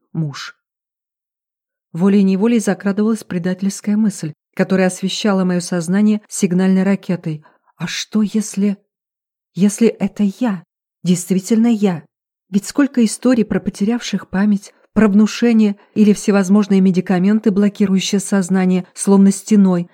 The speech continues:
на чистой поверхности которой можно записать всё, что угодно, даже новые воспоминания о якобы прошедшем детстве. Сумасшедшая идея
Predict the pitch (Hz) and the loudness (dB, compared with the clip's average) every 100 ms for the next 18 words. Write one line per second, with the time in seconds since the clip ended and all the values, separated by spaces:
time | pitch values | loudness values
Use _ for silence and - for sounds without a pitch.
0 | _ - 202 - 196 - 185 196 220 - | _ 0 0 2 -2 0 0 0 0 -2
1 | 185 - - 190 247 220 185 - 226 220 | -2 -2 -4 -2 0 0 0 4 4 4
2 | 220 226 226 214 240 233 - - 208 226 | 2 2 0 -2 -2 -2 -6 -4 -2 -2
3 | - 269 254 214 226 170 165 151 _ _ | -2 -2 0 0 -2 -2 -6 -8 _ _
4 | - 180 202 214 240 220 190 175 185 - | -2 0 2 4 4 4 2 0 -2 -2
5 | 185 180 190 240 240 - - 180 185 185 | -2 0 2 2 2 -2 -2 -2 0 -2
6 | 170 180 180 190 175 - 180 175 160 - | -2 -4 -4 -4 -4 -2 0 -2 -4 -10
7 | 160 151 - _ _ _ _ _ _ _ | -10 -10 -12 _ _ _ _ _ _ _
8 | _ - 190 196 202 190 - 190 185 175 | _ 0 2 2 0 -4 -2 -2 -2 0
9 | 226 | 0